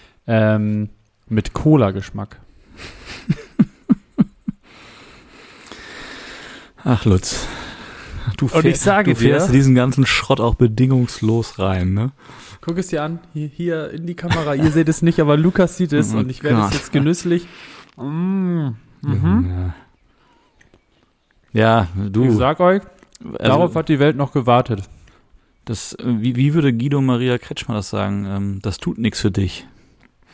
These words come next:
Speaker 1: Das tut nix für dich, ja. „Jedem Tierchen sei Pläsierchen“, sag ich da immer.
Speaker 2: <laughs>
Speaker 1: Und, äh, das soll's jetzt auch schon, der, der sollte schon der einzige Exkurs zu diversen, äh, Köstlichkeiten sein.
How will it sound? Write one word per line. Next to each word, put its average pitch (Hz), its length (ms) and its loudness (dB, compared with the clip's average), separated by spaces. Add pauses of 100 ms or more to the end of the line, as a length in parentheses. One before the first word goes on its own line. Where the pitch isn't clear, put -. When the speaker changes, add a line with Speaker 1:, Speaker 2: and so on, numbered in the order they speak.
(640)
Speaker 1:
Das 139 140 -2
tut 165 180 0
nix 127 200 0
für 117 80 -2
dich, 104 180 0
ja. 127 500 0
„Jedem 165 360 4
Tierchen 185 420 2
sei 156 180 2
Pläsierchen“, 180 640 0
sag 190 160 2
ich 180 40 -4
da 185 140 -2
immer. 202 240 -2 (300)
Speaker 2:
<laughs> - 280 -2
Speaker 1:
Und, 143 380 0
äh, 139 220 2
das 135 180 -4
soll's 151 200 -2
jetzt 156 140 -4
auch 135 120 -4
schon, 139 340 -6
der, 123 140 -2
der 123 140 -2
sollte 151 200 0
schon 156 160 -4
der 135 100 2
einzige 135 360 -2
Exkurs - 640 -4
zu 127 280 -2
diversen, 123 720 -2
äh, - 40 -6
Köstlichkeiten 120 720 -2
sein. 104 280 0